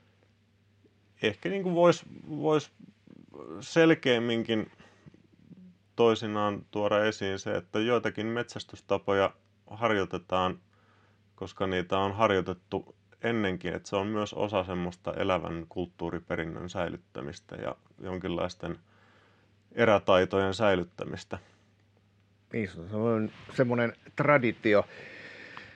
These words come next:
Speaker 2: Entäs orava? Mä jututin viime syksynä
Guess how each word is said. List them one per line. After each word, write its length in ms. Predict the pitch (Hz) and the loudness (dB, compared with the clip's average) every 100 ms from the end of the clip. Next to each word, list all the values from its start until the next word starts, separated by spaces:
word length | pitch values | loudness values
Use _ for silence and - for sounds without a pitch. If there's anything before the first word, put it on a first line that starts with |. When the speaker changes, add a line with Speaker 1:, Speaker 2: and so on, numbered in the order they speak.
| - - | -20 -6
Speaker 2:
Entäs 300 | 165 156 - - | 0 0 2 6
orava? 500 | 196 135 90 92 - - - | 8 8 6 2 -10 -10 -2
Mä 140 | 151 156 | 4 4
jututin 540 | 151 180 170 165 165 170 | 6 6 6 6 6 8
viime 220 | 180 156 | 4 4
syksynä 480 | 165 160 170 160 | 2 2 4 4